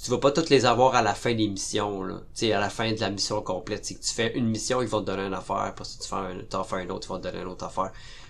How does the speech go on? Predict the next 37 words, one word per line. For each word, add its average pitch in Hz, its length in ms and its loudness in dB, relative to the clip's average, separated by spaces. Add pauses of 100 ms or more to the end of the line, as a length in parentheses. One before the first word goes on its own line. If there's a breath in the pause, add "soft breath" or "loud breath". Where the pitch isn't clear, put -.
Fait - 120 -6
que - 60 -6
je - 40 -4
trouve 110 140 0
ça 113 140 2
le 101 60 0
fun, 127 300 4
ça, 104 200 0
ça 101 180 -2
donne 110 180 2
le 101 120 0
goût 110 160 -2
de 120 40 -4
jouer. 120 400 4 (500 loud breath)
Il 107 60 0
y - 20 2
a 101 40 2
une 101 80 -4
profondeur 120 720 6 (120)
infinie, 127 920 4 (400 soft breath)
euh, 104 280 4
à 98 180 2
ça, 131 340 4
tu 131 60 -6
sais, 131 180 4
j'ai, 107 260 2
je - 60 -6
sais - 60 -10
pas, 113 140 -4
je - 80 -4
suis, 110 100 -6
mettons, 101 440 -2
je - 80 -6
suis - 100 -4
genre 107 180 2
level 107 340 4
vingt-deux, 101 640 0